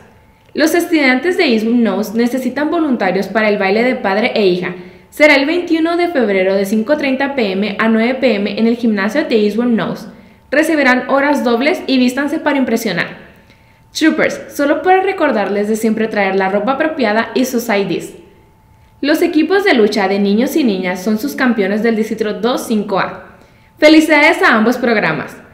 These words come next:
La región uno cinco A tendrá un torneo en casa en el gimnasio de competición hoy y mañana. Ven a apoyar a tu lucha libre. Las únicas ventas de alimentos y bebidas que deberán tener lugar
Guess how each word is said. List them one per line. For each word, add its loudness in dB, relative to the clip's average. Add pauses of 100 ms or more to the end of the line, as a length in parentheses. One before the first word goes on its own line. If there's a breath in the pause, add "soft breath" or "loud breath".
(240 soft breath)
La 4
región 0
uno 0
cinco -2
A 0
tendrá 2
un 2
torneo 2
en 2
casa -2
en 2
el 2
gimnasio 0
de -2
competición -6 (120)
hoy 6
y 4
mañana. 0 (280 loud breath)
Ven 4
a 2
apoyar 2
a 2
tu 2
lucha 0
libre. -4 (920 soft breath)
Las 4
únicas 2
ventas 2
de 4
alimentos 0
y 4
bebidas 2
que 4
deberán 4
tener 0
lugar 0